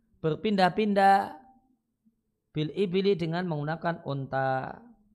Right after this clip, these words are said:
Lantas kita kiaskan dengan unta ini hadil markubat al haditha, berbagai macam kendaraan modern.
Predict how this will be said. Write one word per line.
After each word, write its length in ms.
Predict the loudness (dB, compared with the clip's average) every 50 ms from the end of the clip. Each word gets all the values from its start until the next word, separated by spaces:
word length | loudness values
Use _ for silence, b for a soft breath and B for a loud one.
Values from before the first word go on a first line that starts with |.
| _ _ _ _ _ _ _ _ -8
Lantas 320 | -8 -6 -2 -2 -2 -2 -2
kita 320 | -4 -8 -8 -8 -10 -6
kiaskan 480 | -4 -2 -2 -2 -2 -2 -4 -6 -4 -4
dengan 240 | -4 -4 -6 -6
unta 320 | -6 -8 -8 -6 -6 -6 -6
ini 560 | -4 -2 -2 0 0 0 0 -2 -4 -8 -16 -20 _ _ _ _ _ _ -4
hadil 320 | -2 -2 -2 -2 -4 -4
markubat 640 | -4 -4 -6 -6 -6 -8 -4 -2 0 -2 -2 -4 -8
al 160 | -8 -6 -6
haditha, 720 | -6 -6 -10 -10 -10 -12 -12 -12 -14 -14 -14 -16 -20 -20 _ _ _ _ _ _ _ _ -16
berbagai 400 | -16 -12 -10 -10 -10 -8 -8 -10
macam 640 | -8 -8 -6 -2 0 0 2 2 0 0 -4 -6 -12 -18 _ _ _
kendaraan 640 | -8 -8 -6 -4 -4 -4 -6 -6 -4 -4 -2 -2 -2
modern. 560 | -4 -4 -4 -4 -6 -6 -6 -6 -6 -6 -6